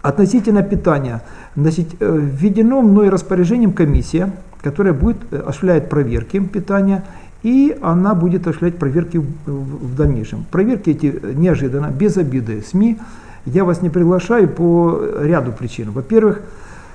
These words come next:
э, прежде чем мы идём на проверки, чтобы вы понимали, я за свои деньги покупаю комплект полностью стерильного, м, э, как бы это, м, стерильной одежды, то есть это халат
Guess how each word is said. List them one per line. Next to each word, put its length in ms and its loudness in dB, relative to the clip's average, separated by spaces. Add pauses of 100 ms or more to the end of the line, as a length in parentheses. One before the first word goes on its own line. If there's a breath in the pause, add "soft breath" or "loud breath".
(100)
э, 300 -4 (160)
прежде 300 2
чем 160 6
мы 100 6
идём 240 6
на 80 4
проверки, 460 2
чтобы 220 0
вы 20 -
понимали, 580 -2 (180)
я 420 2 (120)
за 80 2
свои 240 4
деньги 320 2
покупаю 1040 2 (260)
комплект 760 4 (100)
полностью 640 2
стерильного, 960 2
м, 200 -6
э, 680 -10
как 180 -6
бы 80 -8
это, 140 -8
м, 80 -8 (1400 soft breath)
стерильной 500 2
одежды, 520 -2
то 120 -4
есть 120 -2
это 140 -2
халат 640 0